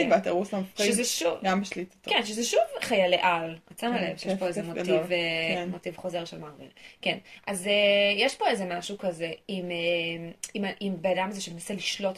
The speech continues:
Speaker 1: בכ-, בכולם,
Speaker 2: מהמם.
Speaker 1: דרך, אה, טרור בעצם.
Speaker 2: כן.
Speaker 1: כי הוא משתמש במנדרין כדי לייצר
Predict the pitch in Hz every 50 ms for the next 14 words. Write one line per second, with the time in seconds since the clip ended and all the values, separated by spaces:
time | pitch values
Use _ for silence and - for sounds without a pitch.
0 | 185 180 180 - _ _ - 180 - - - 170 170 170 170 190 262 320 _ _
1 | _ - 196 190 208 233 180 180 185 180 175 175 - - - 185 175 175 170 170
2 | 165 165 160 - _ _ _ _ - 214 190 165 160 160 160 - 156 160 160 160
3 | - - 185 247 - _ _ _ _ _ _ _ - - 190 190 185 180 175 170
4 | 175 - - 180 175 175 175 185 202 185 180 170 170 175 175 175 175 170 170 196
5 | 190 185 175 165 160 160 - - 170